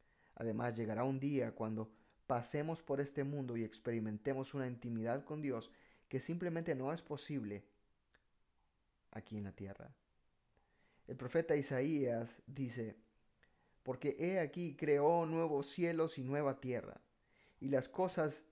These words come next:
anteriores no serán recordadas. Alégrate y regocíjate para siempre en lo que creo, porque he aquí,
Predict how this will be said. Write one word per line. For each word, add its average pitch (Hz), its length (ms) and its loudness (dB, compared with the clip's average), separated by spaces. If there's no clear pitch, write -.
anteriores 139 1000 4
no 131 160 -2
serán 127 340 0
recordadas. 113 920 0
Alégrate 151 680 2
y 139 120 0
regocíjate 123 800 -4
para 113 300 -2
siempre 113 640 -6
en 120 140 -4
lo 110 160 -2
que 104 400 -4
creo, 110 420 -4
porque 131 460 2
he 170 100 8
aquí, 139 440 -2